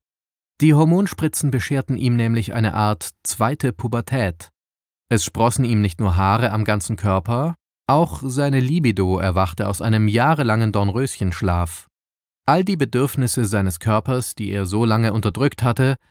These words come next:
meldeten sich lautstark zurück. Im Internet bestellte er sich den ersten Vibrator seines Lebens und taufte ihn liebevoll auf den Namen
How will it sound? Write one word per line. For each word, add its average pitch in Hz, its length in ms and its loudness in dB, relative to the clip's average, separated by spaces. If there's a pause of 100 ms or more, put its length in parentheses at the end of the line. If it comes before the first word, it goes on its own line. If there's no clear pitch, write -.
(320)
meldeten 151 520 2
sich 113 280 -4
lautstark 101 720 0
zurück. 107 520 -4 (1040)
Im 143 120 4
Internet 175 480 2
bestellte 135 420 0
er 117 180 0
sich 110 200 -2
den 104 200 -2
ersten 117 440 -2
Vibrator 95 640 0
seines 95 320 0
Lebens 98 600 -2
und 120 300 -6
taufte 165 300 2
ihn 127 160 2
liebevoll 127 560 0
auf 98 120 -4
den 104 160 0
Namen 95 380 2